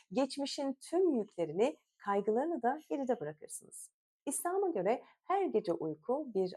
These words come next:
arınma, bir temizlenme anıdır. Bu hayat tıpkı uyku gibi geçici bir süreyle sınırlıdır. Ama biz bu hayatı yaşarken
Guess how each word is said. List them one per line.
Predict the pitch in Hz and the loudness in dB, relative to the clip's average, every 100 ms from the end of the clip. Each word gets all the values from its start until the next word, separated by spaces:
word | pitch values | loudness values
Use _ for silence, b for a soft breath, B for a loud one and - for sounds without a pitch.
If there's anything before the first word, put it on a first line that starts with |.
| - | -10
arınma, | 143 139 147 214 277 - - | -10 -10 -2 -2 -2 -6 -4
bir | 226 240 | -2 -2
temizlenme | - 185 175 170 170 170 202 | -6 -8 -6 -6 -4 -2 -2
anıdır. | 156 131 135 - - - _ _ _ _ _ _ _ _ | -4 -8 -12 -14 -16 -18 _ _ _ _ _ _ _ _
Bu | 175 220 220 _ | 2 4 2 _
hayat | - 170 196 240 b b b - | -2 4 4 2 b b b -8
tıpkı | 349 - - | -8 -2 -2
uyku | 190 170 - | 0 0 -2
gibi | 254 143 151 233 285 B B - | -2 -2 2 2 2 B B -4
geçici | 254 285 330 | -4 0 0
bir | 294 | 0
süreyle | 262 - 226 190 | -2 2 4 4
sınırlıdır. | 170 160 151 156 - - - - | -2 -6 -6 -8 -10 -14 -18 0
Ama | 247 240 | 2 2
biz | 240 233 247 | 2 0 -2
bu | 247 | 0
hayatı | 240 233 233 | 2 2 0
yaşarken | 220 226 240 240 226 | -4 0 0 2 2